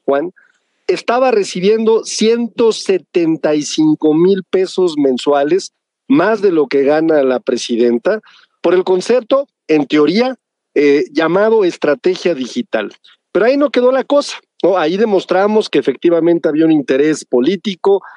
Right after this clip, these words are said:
que el pan estaba pagando este mal llamado movimiento de la generación Z. Eh, unos días después, en un debate que yo sostengo con la presidenta del plan, del pan, de la Ciudad de México, ella, en algún momento, cuando le muestro el contrato,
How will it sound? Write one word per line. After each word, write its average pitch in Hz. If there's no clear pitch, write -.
que 156
el 143
pan 190
estaba 143
pagando 139
este 135
mal 120
llamado 135
movimiento 120
de 113
la 110
generación 113
Z. 107
Eh, 135
unos 180
días 185
después, 185
en 147
un 185
debate 185
que 127
yo 160
sostengo 180
con 120
la 117
presidenta 131
del 151
plan, 170
del 156
pan, 175
de 127
la 120
Ciudad 147
de 175
México, 175
ella, 262
en 139
algún 151
momento, 202
cuando 151
le 135
muestro 185
el 190
contrato, 175